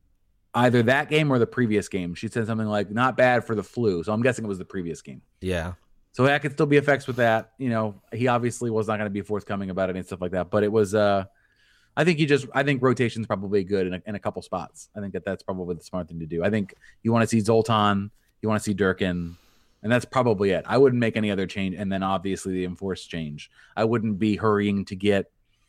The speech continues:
Speaker 1: uh, Jalen in. I wouldn't be hurrying to get in, uh, Segura. Segura will probably start. I wouldn't necessarily do that. I would like to keep him as a, as a, you
Speaker 2: Yeah.
Speaker 1: know,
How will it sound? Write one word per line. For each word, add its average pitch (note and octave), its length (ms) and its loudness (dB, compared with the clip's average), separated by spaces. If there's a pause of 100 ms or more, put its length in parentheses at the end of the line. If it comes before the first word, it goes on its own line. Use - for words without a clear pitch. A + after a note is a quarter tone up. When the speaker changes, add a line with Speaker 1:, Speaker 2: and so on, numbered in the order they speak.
(400)
Speaker 1:
uh, F2 440 0 (240)
Jalen G#2 400 4
in. F#2 460 -2
I G#2 120 2
wouldn't G#2 260 4
be G2+ 120 0
hurrying F#2+ 460 0
to G2 100 -8
get F#2+ 200 0
in, F#2 500 0 (600)
uh, F2+ 300 0
Segura. F#2+ 520 0
Segura C#3+ 340 4
will B2+ 80 6
probably A2 280 4
start. F#2 340 -2
I A2+ 120 0
wouldn't G#2 320 -2 (120)
necessarily G2 440 -4
do F#2+ 120 -2
that. F2+ 80 0
I F#2 80 0
would F#2+ 120 -2
like F#2 160 -4
to - 40 -20
keep - 220 -12
him F2+ 140 -4
as E2+ 140 -6
a, E2+ 280 -4
as F#2 140 -8
a, F2 160 -2 (760)
you - 100 -2
Speaker 2:
Yeah. F2+ 80 0
Speaker 1:
know, F2+ 80 -4